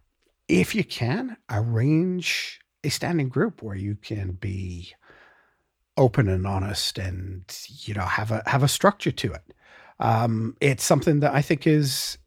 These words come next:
is highly underrated in this day and age of, uh, of remote work and,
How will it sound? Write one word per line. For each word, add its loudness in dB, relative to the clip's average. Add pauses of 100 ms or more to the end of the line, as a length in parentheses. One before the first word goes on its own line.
is -4
highly 4
underrated 0 (480)
in 2
this 2
day 0
and -4
age -6
of, -8 (480)
uh, -6
of -8
remote 8
work -2
and, -8